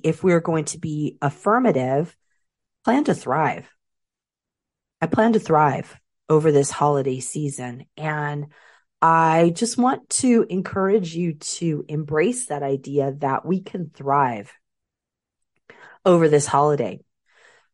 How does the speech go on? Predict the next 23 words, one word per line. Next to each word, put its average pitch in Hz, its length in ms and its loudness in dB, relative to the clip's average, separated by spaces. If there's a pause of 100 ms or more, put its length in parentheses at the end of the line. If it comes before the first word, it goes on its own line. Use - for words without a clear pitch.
(180)
Um, 156 500 2 (260)
how 196 280 4
can 247 220 0
that 151 300 0
start 190 680 0
is 190 200 0
first - 600 0
noticing 214 840 -2 (140)
the 160 280 -2
stress - 880 -2 (720)
and 170 220 2
overwhelm 180 540 4
that's - 180 -4
showing 147 320 0
up - 160 2
for - 180 -10
you. 131 300 -4
What 175 580 2 (240)
is 165 680 0
really 147 380 4
going 139 420 0
on? 123 460 -10 (420)
What 185 500 4